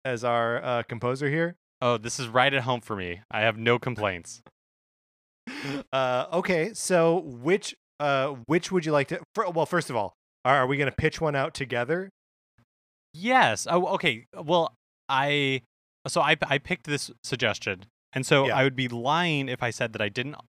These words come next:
Speaker 2: already come into this with some ideas
Speaker 1: Wow.
Speaker 2: formed. So I
Speaker 1: Wow.
Speaker 2: don't, so, um, we can see how this goes, but let me tell you my l-, rough idea
Speaker 1: Mm-hmm.
Speaker 2: is, um, I think that you could make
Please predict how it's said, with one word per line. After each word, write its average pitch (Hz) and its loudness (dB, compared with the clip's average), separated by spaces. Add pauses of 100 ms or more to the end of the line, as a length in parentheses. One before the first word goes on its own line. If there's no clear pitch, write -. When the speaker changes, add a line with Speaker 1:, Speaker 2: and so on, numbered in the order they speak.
(100)
Speaker 2:
already 123 0
come 120 -6
into 113 -4
this 98 -2
with 120 -6
some 143 2
ideas 117 -2
Speaker 1:
Wow. 98 2 (160)
Speaker 2:
formed. 90 -6 (220)
So 165 2
I 151 4
Speaker 1:
Wow. 131 -2
Speaker 2:
don't, 190 2 (260)
so, 143 4 (340)
um, 123 2 (560)
we 156 0
can 190 -4
see 190 -4
how 180 2
this 151 -6
goes, 87 -4
but 113 -6
let 135 0
me 190 -4
tell 202 -2
you 190 -6
my 139 0
l-, 110 -6 (320)
rough 113 4 (200)
idea 92 -4 (640)
Speaker 1:
Mm-hmm. 120 -8
Speaker 2:
is, 131 0 (120)
um, 104 0 (560)
I 180 2
think - -6 (240)
that 127 0
you 123 -2
could 147 -4
make 127 -4